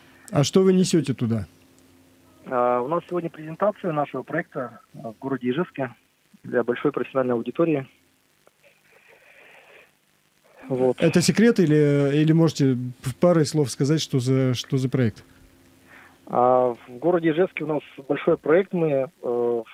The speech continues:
Speaker 2: порядка полутора лет назад приобрели большой участок, тридцать три гектара, а, на котором мы планируем развивать проект среднеэтажной застройки,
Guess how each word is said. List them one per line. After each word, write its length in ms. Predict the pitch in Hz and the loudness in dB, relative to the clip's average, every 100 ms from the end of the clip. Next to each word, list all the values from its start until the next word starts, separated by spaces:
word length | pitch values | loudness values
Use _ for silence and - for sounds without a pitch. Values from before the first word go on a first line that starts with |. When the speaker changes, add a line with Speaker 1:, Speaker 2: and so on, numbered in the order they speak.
| - - _ _ _ _ - - | -20 -20 _ _ _ _ -12 0
Speaker 2:
порядка 320 | 127 131 - | 2 2 -2
полутора 260 | 143 147 143 | -6 -2 -2
лет 100 | 135 | -2
назад 280 | 131 143 | -2 -2
приобрели 460 | - 135 131 139 127 - _ 131 | -2 -8 -8 -10 -10 -10 _ -12
большой 260 | - 147 | -4 -4
участок, 460 | 131 190 - 160 - - - - _ _ - | 0 0 0 -4 -2 -6 -8 -20 _ _ -6
тридцать 280 | 147 147 - | -4 -4 -4
три 140 | 139 | -4
гектара, 500 | 131 - 190 185 147 _ - - - - - - - - - _ - | -2 0 2 2 0 _ -20 -20 -20 -20 -18 -18 -20 -20 -20 _ -4
а, 360 | 147 135 135 135 | 0 4 4 2
на 80 | |
котором 360 | 139 147 180 160 | 0 0 2 0
мы 100 | 147 | 0
планируем 400 | - 151 160 139 | -2 0 0 0
развивать 380 | 139 139 151 - | -2 0 -2 0
проект 260 | 143 151 - - - - | 0 0 -4 -18 -12 -6
среднеэтажной 560 | 147 143 131 143 135 | -4 -2 -2 -2 -4
застройки, 600 | 127 - 190 196 170 147 | -10 -8 -8 -6 -6 -8